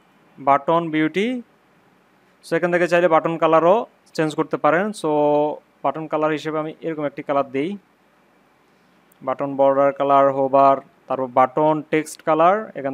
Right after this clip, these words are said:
থেকে হোয়াইট দিয়ে দিলাম, পাবলিশ করলাম সবশেষে। তারপর এখান থেকে একটু রিলোড দিই। So, রিলোড দেওয়ার পর আমরা দেখতে পাচ্ছি আমাদের log in পেজটি অনেকটাই চেঞ্জ হয়ে গেল। So,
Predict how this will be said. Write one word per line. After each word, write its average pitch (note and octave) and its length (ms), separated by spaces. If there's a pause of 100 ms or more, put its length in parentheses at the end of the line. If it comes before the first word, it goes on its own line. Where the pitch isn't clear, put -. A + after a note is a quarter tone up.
থেকে C3 140 (100)
হোয়াইট C#3+ 260
দিয়ে D3 160
দিলাম, D#3 240 (1500)
পাবলিশ C#3+ 360
করলাম D3 280
সবশেষে। D#3+ 420 (2000)
তারপর C3 420
এখান C#3 200
থেকে C#3 160
একটু C#3+ 200
রিলোড E3 220 (100)
দিই। F#3+ 140 (720)
So, - 60 (100)
রিলোড G3+ 240
দেওয়ার G#3 200
পর G#3 160
আমরা F3+ 180
দেখতে E3+ 200
পাচ্ছি F3 240
আমাদের D#3 220 (100)
log D3 160
in E3+ 120
পেজটি F3 340 (180)
অনেকটাই D3+ 360
চেঞ্জ D#3 220
হয়ে E3+ 180
গেল। F3 100 (640)
So, - 40